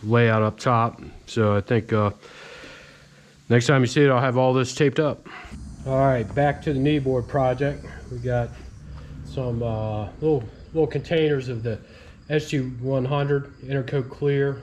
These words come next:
that we're gonna mix these candies into. I'm using Spanish Gold and Tangerine, Apple Red, and Purple.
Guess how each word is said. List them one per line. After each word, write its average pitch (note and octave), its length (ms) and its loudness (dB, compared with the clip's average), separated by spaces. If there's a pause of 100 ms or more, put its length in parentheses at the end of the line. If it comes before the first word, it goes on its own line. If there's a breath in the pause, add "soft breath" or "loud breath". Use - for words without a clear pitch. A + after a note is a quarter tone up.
that A#2 120 -4
we're A2+ 80 -6
gonna A#2 180 -2
mix B2 340 -4
these A2+ 340 -4
candies C3+ 560 -2
into. C3 500 -2 (720 loud breath)
I'm A#2+ 100 -6
using A#2 220 -4
Spanish C3 480 -4
Gold B2 640 -2
and G#2 280 -4
Tangerine, B2 680 -4 (180)
Apple A#2+ 240 -6
Red, B2 240 0
and G2+ 140 -6
Purple. B2 380 -4